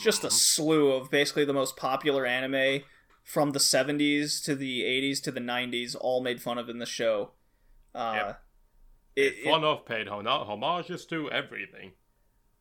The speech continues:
Speaker 2: Sailor Moon, obviously, is a big one, since, you know, Excel, the, Excel is voiced by the voice actors who did Usagi, so they do make quite a few references to Sailor Moon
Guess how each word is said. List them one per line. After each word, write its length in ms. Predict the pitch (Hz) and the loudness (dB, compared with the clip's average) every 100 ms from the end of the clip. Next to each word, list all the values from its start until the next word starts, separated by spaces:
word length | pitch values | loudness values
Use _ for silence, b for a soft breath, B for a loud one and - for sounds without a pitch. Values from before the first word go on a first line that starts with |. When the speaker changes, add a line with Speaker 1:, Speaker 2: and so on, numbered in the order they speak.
| _ _ - | _ _ -8
Speaker 2:
Sailor 300 | 113 107 110 | -6 -2 0
Moon, 340 | 127 151 151 | 2 2 2
obviously, 540 | 113 131 127 123 120 | 4 4 4 -2 -2
is 80 | 113 | 0
a 60 | 117 | 0
big 380 | 104 143 147 107 | 0 2 2 0
one, 260 | 110 135 | -4 -4
since, 240 | 131 101 - | -6 -14 -12
you 60 | |
know, 240 | 95 95 92 _ | -12 -12 -14 _
Excel, 480 | 98 - 110 98 98 95 | -12 -8 -8 -6 -8 -6
the, 200 | 110 98 - b - | -6 -6 -14 b -12
Excel 300 | 113 - 98 | -10 -8 -6
is 80 | 95 | -6
voiced 320 | 107 110 - | -6 -6 -6
by 100 | 113 | -8
the 60 | 107 | -8
voice 240 | 113 107 | -10 -8
actors 220 | 123 117 | -8 -8
who 60 | 113 | -10
did 300 | 98 117 107 | -4 -4 -4
Usagi, 600 | 107 101 131 127 135 127 | -14 -2 -2 0 -4 -6
so 300 | 110 101 92 _ _ _ | -8 -10 -12 _ _ _
they 80 | 101 | -14
do 80 | |
make 160 | 107 110 | -10 -8
quite 220 | - 113 | -6 -6
a 20 | |
few 180 | 101 113 | -6 -8
references 480 | 110 107 120 101 110 | -6 -6 -8 -10 -14
to 340 | - 107 107 - _ _ | -14 -14 -14 -18 _ _
Sailor 280 | - 107 107 | -16 -12 -10
Moon 320 | 110 123 127 | -6 -4 -6